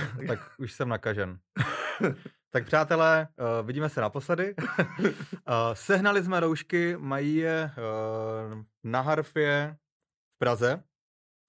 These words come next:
Speaker 1: v lékárně. A je to nedostatkový zboží, takže, eh, na konci pořadu, eh, to každý podepíšeme, já i Miky, a vydražíme ji. Eh, vyvolávací cena je jeden Superb.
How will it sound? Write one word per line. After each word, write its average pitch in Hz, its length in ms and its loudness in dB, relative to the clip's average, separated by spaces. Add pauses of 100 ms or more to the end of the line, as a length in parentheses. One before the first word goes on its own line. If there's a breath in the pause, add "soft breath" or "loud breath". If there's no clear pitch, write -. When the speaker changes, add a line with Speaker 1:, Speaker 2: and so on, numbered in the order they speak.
(120)
Speaker 1:
v 117 60 -8
lékárně. 107 560 0 (600)
A 110 440 2 (1300)
je 117 80 -2
to 151 100 0
nedostatkový 170 640 2
zboží, 147 400 -2
takže, 113 420 -2
eh, 123 500 2
na 123 140 0
konci 180 340 -4
pořadu, 135 640 -4 (120)
eh, 107 380 -4
to 123 140 -8
každý 131 260 -4 (440)
podepíšeme, 110 760 -4 (440)
já 107 220 2
i 139 120 -4
Miky, 113 420 -6 (260)
a 107 140 -2
vydražíme 123 600 0
ji. 101 220 -10 (160)
Eh, 113 140 -4
vyvolávací 147 600 0
cena 147 280 0
je 147 200 2
jeden 143 320 0
Superb. 117 420 -4